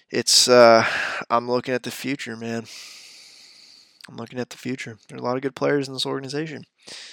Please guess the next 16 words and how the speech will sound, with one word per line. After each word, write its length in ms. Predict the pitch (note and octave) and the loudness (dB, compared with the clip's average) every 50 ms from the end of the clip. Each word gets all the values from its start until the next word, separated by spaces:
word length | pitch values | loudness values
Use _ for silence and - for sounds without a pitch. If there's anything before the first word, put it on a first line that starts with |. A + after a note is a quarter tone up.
| - - _ _ | -20 -20 _ _
Uh, 300 | - A#2+ B2 B2 B2 A#2+ | 0 4 6 6 6 4
and 140 | B2+ C#3 C#3 | 4 0 0
the 60 | C#3 | 0
last 360 | C3 C3+ C#3+ D3+ F3 F#3 - - | 4 8 10 10 10 10 8 8
outfielder 440 | - C3 D3 C#3+ - D3+ C#3 B2+ A#2+ | 10 10 10 10 6 2 2 2 0
spot, 400 | A2 - - A#2 A2 G#2+ G#2+ G#2 - _ _ _ _ _ _ _ _ _ - - | -2 0 4 8 8 8 8 6 4 _ _ _ _ _ _ _ _ _ -2 2
I 100 | D3+ D#3+ | 2 2
went 240 | D#3 F3 A#3 C#4 C#4+ | 4 4 2 2 2
with 120 | C#4 F#3 | -2 -2
Jonathan 500 | C#3 D3 C#3+ E3 F#3+ F#3 - F#3 D#3+ C#3+ | 0 2 2 2 2 0 -2 -6 -8 -6
Clase. 540 | - - D#3 C#3 B2+ - - G#2+ F#2 D#2 - - _ _ _ _ _ _ _ _ _ _ _ _ _ _ - - _ _ | -2 6 6 6 6 6 2 -2 -2 -2 -4 -8 _ _ _ _ _ _ _ _ _ _ _ _ _ _ -10 -10 _ _
Twenty, 320 | - - D#3+ E3+ F3 D3+ | -6 -4 -4 -2 -2 -4
he's 120 | C3+ C3+ - | -6 -6 -4
twenty 200 | - F3 F3 E3+ | -4 -4 -2 -2
years 160 | D#3+ C#3+ C3 | -2 0 2
old, 240 | C3+ B2+ B2+ B2 | 2 2 2 0